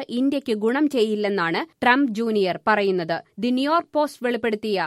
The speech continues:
ബൈഡൻ കുടുംബത്തിനെതിരായ ഏറ്റവും പുതിയ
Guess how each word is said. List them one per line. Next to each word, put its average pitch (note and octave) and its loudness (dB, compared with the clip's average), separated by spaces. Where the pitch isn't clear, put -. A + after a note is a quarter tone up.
ബൈഡൻ B3 0
കുടുംബത്തിനെതിരായ A3 -2
ഏറ്റവും C#4 0
പുതിയ A#3 -4